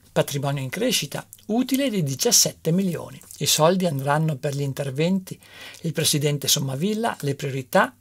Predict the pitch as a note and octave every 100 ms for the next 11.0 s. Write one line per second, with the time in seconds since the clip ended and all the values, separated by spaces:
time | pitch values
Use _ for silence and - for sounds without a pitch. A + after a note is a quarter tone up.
0 | - C#3 C3 - G3+ B3 C4 - D#3 A#3+
1 | A3 - - - - - C4 B3+ G#3 D3+
2 | - - C3+ D3+ D#3+ - - - - -
3 | - D#3+ D#3 D3 D3+ B2+ D3 E3+ G#3+ -
4 | C#3+ A#2 A2+ D3 F#3 A#3 G3+ C3 A#2+ -
5 | D3 - - D3 C3 - - - - F#3
6 | G#3+ A2+ A2 A2 - D3+ _ - D3+ -
7 | - F#3 D3 - F#3+ F#3 C3 - - C#3+
8 | D3+ - - _ - - - - - -
9 | - - - - - - - - - _
10 | - _ G3 E3+ D3+ D3 C#3+ G#3+ B3+ C#4